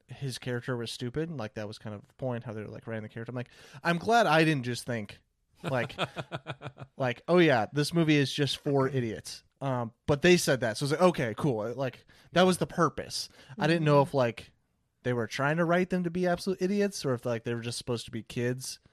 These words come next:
Speaker 1: But anyways,
Speaker 2: Mm-hmm.
Speaker 1: um,
Speaker 2: Were samosas a part of the movie?
Speaker 1: Uh, very, <clears throat> very small part, yes.
Speaker 2: Yeah.
Speaker 1: It, he said there was supposed to be a deeper meaning to it. So there's four main characters.
Speaker 2: Yeah.
Speaker 1: And then I think it was supposed to,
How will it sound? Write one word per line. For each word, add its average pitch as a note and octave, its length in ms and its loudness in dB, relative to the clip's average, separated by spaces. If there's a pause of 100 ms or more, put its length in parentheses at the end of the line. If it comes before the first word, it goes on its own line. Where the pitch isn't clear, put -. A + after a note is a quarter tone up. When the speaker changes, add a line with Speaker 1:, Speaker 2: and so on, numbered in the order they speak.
(460)
Speaker 1:
But D3+ 140 2
anyways, A2 420 -2
Speaker 2:
Mm-hmm. C#3+ 40 -2
Speaker 1:
um, C#3 500 0 (760)
Speaker 2:
Were C3+ 140 0
samosas D3+ 540 -2
a A#2+ 40 -4
part A#2+ 360 -4
of A2 200 -8
the A2 80 -6
movie? A#2 340 -8 (500)
Speaker 1:
Uh, D#3 220 2 (240)
very, D3+ 840 0 (600)
<clears throat> E4 140 -4
very D3+ 320 2
small B2 320 -2
part, - 420 -12
yes. D#2+ 320 -16
Speaker 2:
Yeah. F#2+ 200 -12 (360)
Speaker 1:
It, D#3 200 -2
he D#3 140 -2
said B3 180 0
there G#3+ 100 4
was D#3 80 2
supposed D#3 220 -4
to C#3+ 80 -4
be C3+ 40 0
a B2 60 -2
deeper A2+ 480 -8
meaning A#2 420 -8 (220)
to A#2+ 200 -8
it. A#2 180 -6
So C3+ 100 -4
there's C#3+ 160 0
four G3 220 4
main D#3+ 160 4
characters. A#2 540 -2
Speaker 2:
Yeah. G2 320 -4 (260)
Speaker 1:
And B2+ 180 -4
then C3 140 0
I B2 80 -2
think C#3+ 180 -4
it D3+ 60 0
was B2+ 80 -2
supposed C3 280 -4
to, A#2 240 -2